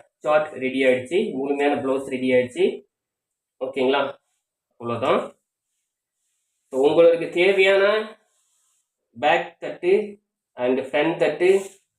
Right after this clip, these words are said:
and ஸ்லீவ்ஸ், இதுக்குண்டான அளவுகள் எல்லாமே முழுமையா உங்களோட அளவுக்கு எவ்வளவு வைக்கணும் அப்படிங்கறத உங்களுக்கு நான் தெளிவா சொல்லிட்டேன். உங்களுக்கு நல்லா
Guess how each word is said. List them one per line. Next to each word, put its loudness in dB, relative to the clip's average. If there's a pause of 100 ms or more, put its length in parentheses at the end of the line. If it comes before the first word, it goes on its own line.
and -2
ஸ்லீவ்ஸ், 2 (260)
இதுக்குண்டான -4
அளவுகள் 0
எல்லாமே 2 (560)
முழுமையா 2
உங்களோட -2
அளவுக்கு 0
எவ்வளவு 0
வைக்கணும் 0
அப்படிங்கறத 0
உங்களுக்கு 2
நான் -4
தெளிவா -2
சொல்லிட்டேன். 0 (680)
உங்களுக்கு 0
நல்லா 2